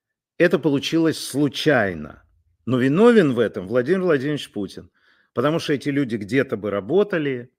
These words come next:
прекрасно бы себя чувствовали, рожали бы детей, были бы, не были бы геями, протестовали против геев, не знаю, что они там делали бы.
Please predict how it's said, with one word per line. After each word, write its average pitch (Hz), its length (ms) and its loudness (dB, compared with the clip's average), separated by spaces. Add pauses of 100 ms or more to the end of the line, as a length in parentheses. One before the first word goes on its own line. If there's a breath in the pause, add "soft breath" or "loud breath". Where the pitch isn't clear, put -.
(280)
прекрасно 135 540 0
бы 101 100 -6
себя 101 280 -6
чувствовали, 143 880 -6 (400)
рожали 135 520 4
бы 113 160 -4
детей, 160 1000 -2 (800)
были 165 360 2
бы, 113 640 0
не 180 180 4
были 143 220 0
бы 107 160 -4
геями, 160 640 2
протестовали 117 760 -4
против 104 380 -10
геев, 156 340 -2
не 123 120 -6
знаю, 117 240 -4
что - 140 -14
они 90 140 -14
там 98 180 -12
делали 185 340 -10
бы. 127 180 -20